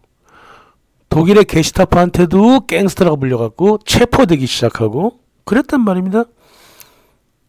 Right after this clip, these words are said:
이제 천구백사십이 년이 되면 가관이야.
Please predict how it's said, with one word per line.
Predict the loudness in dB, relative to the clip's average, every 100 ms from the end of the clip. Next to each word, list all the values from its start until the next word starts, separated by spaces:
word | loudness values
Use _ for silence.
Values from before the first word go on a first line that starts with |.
| _ _ _ _ _ -6
이제 | -4 -4
천구백사십이 | -2 0 0 0 0 0 0 -2 0
년이 | 0 0
되면 | -2 -2
가관이야. | 0 2 2 0 -2 -6 -10